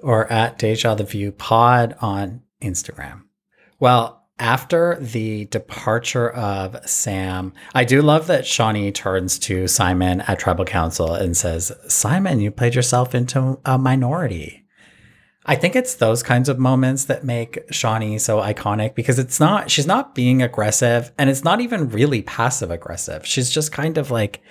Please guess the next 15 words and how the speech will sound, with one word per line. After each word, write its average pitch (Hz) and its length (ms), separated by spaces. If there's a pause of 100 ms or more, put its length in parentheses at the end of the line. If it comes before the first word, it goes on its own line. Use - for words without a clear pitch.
(540)
she's 165 320
just 190 240
out 220 180
there 170 120
to 147 80
have 127 260
fun. 90 440 (360)
And 139 120
I 160 80
felt 170 180
like 233 180
even 139 240
she 135 200
took 156 260
her 226 180